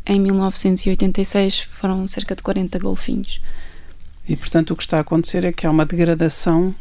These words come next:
Speaker 2: do
Speaker 1: Do
Speaker 2: seu
Speaker 1: ar.
Speaker 2: habitat.
Speaker 1: É. E o que eu fiz, eh, como investigador foi criar modelos, eh, em que utilizei a história de, a história da população, a história demográfica durante vinte anos,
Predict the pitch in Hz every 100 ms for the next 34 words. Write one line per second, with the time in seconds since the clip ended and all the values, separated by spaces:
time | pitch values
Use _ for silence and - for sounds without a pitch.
0 | - - 160 220 196 156 156 151 147 135
1 | - - - - 202 190 - - - -
2 | - 214 240 - 254 - - - - 214
3 | 214 214 208 - 220 220 - 226 233 233
4 | 226 - 220 214 214 214 208 220 208 202
5 | 208 - - - 208 202 202 - 202 196
6 | - 214 - 214 202 208 196 185 202 -
7 | 202 202 202 202 - - 202 208 202 202
8 | 202 202 - 202 247 233 - 196 196 196
9 | 185 185 185 - 202 190 185 - - 208
10 | 202 190 - 202 - 202 226 277 -